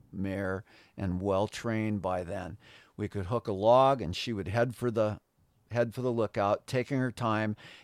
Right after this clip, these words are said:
and resting whenever she felt like it. When she got the lookout sight, the C C C kids would unhook her, turn her around, send her back. And then when Archie arrived, I helped the crew finish the lookout cabin. We painted it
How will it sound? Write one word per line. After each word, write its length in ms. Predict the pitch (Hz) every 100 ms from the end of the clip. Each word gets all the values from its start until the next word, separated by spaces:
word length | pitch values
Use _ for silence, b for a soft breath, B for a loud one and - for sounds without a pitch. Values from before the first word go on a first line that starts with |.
| B
and 160 | 107
resting 460 | 107 120 - 120 113
whenever 340 | 104 104 107
she 180 | 98 104
felt 320 | - 113 110
like 240 | - 101 107
it. 140 | -
When 140 | 117
she 120 | 107 98
got 220 | 110 104
the 100 | 101
lookout 460 | 104 113 123 113
sight, 320 | - 117 113 -
the 80 |
C 200 | 90 - 107
C 160 | 113
C 240 | 95 110 107
kids 320 | - 110 107
would 120 | 101
unhook 420 | 104 107 107 117 131
her, 180 | 135 139 B B
turn 180 | - 131
her 160 | 139 131
around, 400 | 120 113 113 117
send 280 | - 131 135
her 80 |
back. 500 | 127 113 104 107 - - B B B B B B B -
And 140 | 107
then 140 | 110
when 140 | 110 107
Archie 400 | 117 127 - 120
arrived, 580 | 104 113 107 110 110 92
I 140 | 107
helped 260 | 110 113 -
the 60 |
crew 260 | - 120 110
finish 420 | - 107 107 -
the 100 | 107
lookout 460 | 101 104 110 101 -
cabin. 420 | 117 98 98 98
We 100 | 87
painted 480 | - 117 104 104 87
it 160 | 104